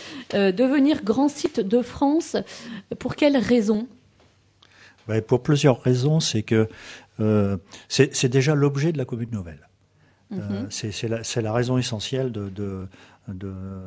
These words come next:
Speaker 2: de cette rassemblée. D'abord parce qu'on, on était endetté, on arrivait en fin de dette.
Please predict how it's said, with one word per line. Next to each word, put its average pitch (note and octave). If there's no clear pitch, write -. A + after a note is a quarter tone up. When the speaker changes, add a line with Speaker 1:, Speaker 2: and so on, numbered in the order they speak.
Speaker 2:
de G#2
cette A2+
rassemblée. A2+
D'abord B2+
parce A2+
qu'on, A#2+
on A#2
était A#2
endetté, A2
on A2+
arrivait A2+
en A#2+
fin A2
de F#2
dette. -